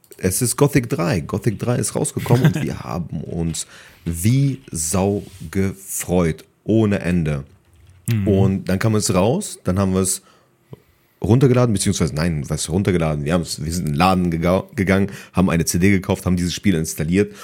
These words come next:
Speaker 2: So
Speaker 1: und
Speaker 2: war's.
Speaker 1: mussten feststellen, es war voller Bugs. Komplett voller Bugs. Game-breaking Bugs, wo du nicht mehr weitermachen konntest.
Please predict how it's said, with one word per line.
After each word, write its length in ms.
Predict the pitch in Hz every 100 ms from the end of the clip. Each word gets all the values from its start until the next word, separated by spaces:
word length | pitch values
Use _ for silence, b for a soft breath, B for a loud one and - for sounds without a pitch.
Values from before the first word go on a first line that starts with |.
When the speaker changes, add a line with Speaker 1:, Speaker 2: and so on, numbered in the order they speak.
| B
Speaker 2:
So 120 | -
Speaker 1:
und 60 | 95
Speaker 2:
war's. 80 | 117
Speaker 1:
mussten 240 | 95 - 82
feststellen, 640 | 92 90 - 90 85 87 B B B B B -
es 180 | 87 -
war 80 | 78
voller 320 | - 92 73
Bugs. 460 | 67 69 - - - _ - - -
Komplett 680 | 98 92 - - 101 101 -
voller 580 | - - 87 82 76 71
Bugs. 580 | - - 71 - - - _
Game-breaking 800 | 82 76 131 120 87 76 76 73
Bugs, 340 | 80 - -
wo 60 | 80
du 100 | 73
nicht 180 | 76 -
mehr 100 | 71
weitermachen 560 | 87 87 80 80 85 78
konntest. 640 | 78 76 - - 147 -